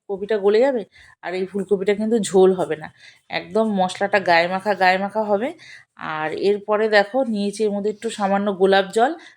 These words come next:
আর মিঠা আতর। আর একটা জিনিস ভিডিওটা হয়নি, সেটা আমি খেয়াল করিনি, ঘি আর গরম মশলা দিয়েছিলাম, আর পেঁয়াজের বেরেস্তাটা দিয়েছিলাম, দেখেছিলে,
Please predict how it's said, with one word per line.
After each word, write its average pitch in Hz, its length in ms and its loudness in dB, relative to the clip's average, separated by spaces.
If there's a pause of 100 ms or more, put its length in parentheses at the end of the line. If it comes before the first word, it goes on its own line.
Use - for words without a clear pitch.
(120)
আর 180 160 0
মিঠা 196 420 -2
আতর। 226 240 -2 (360)
আর 180 120 -6
একটা 214 240 0
জিনিস 226 340 -2 (120)
ভিডিওটা 214 420 4
হয়নি, 202 380 0
সেটা 196 160 -2
আমি 202 140 -2
খেয়াল 202 320 0
করিনি, 196 320 0 (440)
ঘি 202 220 0 (140)
আর 254 140 6
গরম 202 320 4
মশলা 196 320 0
দিয়েছিলাম, 185 520 -4 (480)
আর 165 240 2
পেঁয়াজের 208 480 4
বেরেস্তাটা 214 540 0
দিয়েছিলাম, 190 500 -4
দেখেছিলে, 196 460 -4